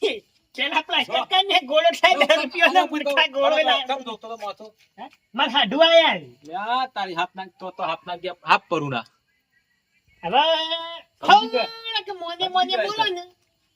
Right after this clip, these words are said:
Speaker 2: જબર મેર થયો.
Speaker 1: ના, ના, થોડું મોનમાં બોલો બરોબર છે. કાઢી તો માથામાં આવશે પાછી હોય
Speaker 2: આ
Speaker 1: છે.
Speaker 2: જો.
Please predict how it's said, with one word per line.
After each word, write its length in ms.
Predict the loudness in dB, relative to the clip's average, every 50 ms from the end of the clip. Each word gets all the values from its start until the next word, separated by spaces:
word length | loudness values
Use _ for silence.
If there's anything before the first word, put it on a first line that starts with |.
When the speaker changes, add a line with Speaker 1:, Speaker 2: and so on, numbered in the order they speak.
| _ -10
Speaker 2:
જબર 220 | -10 -6 -4 -4 -2
મેર 200 | -2 -2 -2 -2
થયો. 280 | -2 -4 -4 -2 -2 -6 -8 _ _ _ _ -8
Speaker 1:
ના, 200 | 0 0 0 0
ના, 120 | 0 -4
થોડું 520 | 0 2 2 2 2 0 -2 -4 -6 -4 -2
મોનમાં 300 | 0 -2 0 0 -2 2
બોલો 200 | 2 2 2 2
બરોબર 420 | 0 0 -2 -2 -2 -2 -4 -4
છે. 120 | -4 -4 -8
કાઢી 360 | -4 -2 -2 -2 -2 -4 -8
તો 80 | -8 -4
માથામાં 420 | -2 -2 -2 -2 -2 -4 -2 -2
આવશે 180 | -2 0 0 0
પાછી 260 | 2 2 2 2 2
હોય 160 | 0 0 0 0 -2
Speaker 2:
આ 100 | -8 -8
Speaker 1:
છે. 60 | -8
Speaker 2:
જો. 140 | -8 -8